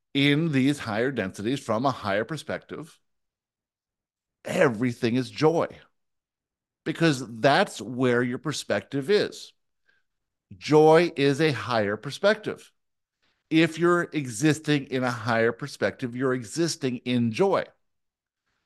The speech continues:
Things are fun. Things are interesting. Things are fascinating. Your relationships are closer. You're closer, closer, closer. You connect more,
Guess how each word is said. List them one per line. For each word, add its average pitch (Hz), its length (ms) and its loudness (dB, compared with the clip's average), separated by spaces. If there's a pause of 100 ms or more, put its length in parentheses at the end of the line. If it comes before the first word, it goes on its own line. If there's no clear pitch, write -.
(140)
Things 113 260 0
are 143 60 0
fun. 143 400 0 (260)
Things 117 220 -2
are 147 100 0
interesting. 139 580 -6 (320)
Things 127 220 -2
are 156 60 -2
fascinating. 143 680 -2 (180)
Your 120 160 0
relationships 139 680 -4
are 151 60 -4
closer. - 560 -4 (840)
You're 143 140 -4
closer, 131 840 0
closer, 117 560 -2
closer. 185 420 0
You 107 220 -4
connect 117 680 -4
more, 131 480 0